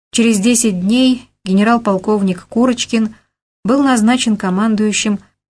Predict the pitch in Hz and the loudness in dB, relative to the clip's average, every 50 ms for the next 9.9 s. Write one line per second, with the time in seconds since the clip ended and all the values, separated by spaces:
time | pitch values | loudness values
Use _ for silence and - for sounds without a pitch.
0 | _ - - - - 240 233 - 233 208 220 240 226 - 220 185 175 180 180 175 | _ -10 -6 -2 -2 -2 -2 -2 -2 0 0 0 0 0 0 0 -2 -2 -4 -4
1 | - - 185 180 165 160 165 165 175 185 185 - _ _ - - 202 196 - 196 | -2 -2 -2 -2 -2 -4 -6 -6 -8 -8 -10 -14 _ _ -6 -6 -4 -2 -2 0
2 | 190 190 180 180 - 180 175 180 196 226 240 233 226 226 233 226 208 185 175 - | 0 0 -2 -2 -4 -2 -2 0 0 2 2 2 0 0 0 -2 -2 -2 -4 -4
3 | 165 165 160 - - 170 165 180 180 180 165 165 175 190 180 - _ _ _ _ | -6 -6 -6 -4 -4 -4 -4 -2 -2 -4 -4 -6 -8 -10 -14 -18 _ _ _ _
4 | _ _ _ _ _ _ _ _ _ _ _ _ _ _ - - 254 262 269 285 | _ _ _ _ _ _ _ _ _ _ _ _ _ _ -4 0 2 2 4 4
5 | 330 339 330 - - - 240 220 220 220 220 240 247 233 220 214 - 220 208 202 | 4 2 0 -2 -2 -2 0 0 0 0 0 0 0 0 0 0 -2 -2 -2 -4
6 | 202 - 214 190 190 190 180 180 185 180 175 175 175 220 240 240 240 240 240 233 | -4 -6 -6 -4 -4 -4 -4 -2 -2 -2 -2 -2 0 0 0 0 0 -2 -2 -4
7 | - _ _ _ _ _ _ - - - 233 240 226 233 220 196 254 254 - 233 | -8 _ _ _ _ _ _ -10 -4 0 0 0 2 0 0 0 0 0 0 -2
8 | 202 - - 196 190 185 185 185 - 185 180 185 202 214 220 202 180 175 175 - | -4 -2 -2 -2 -2 0 -2 -2 -4 -6 -4 -2 -2 0 0 0 0 -2 -2 -4
9 | 170 170 185 185 180 - - 165 - - 175 190 208 202 - - - | -2 -4 -4 -4 -6 -8 -10 -12 -8 -4 -2 -2 -2 -2 -4 -8 -8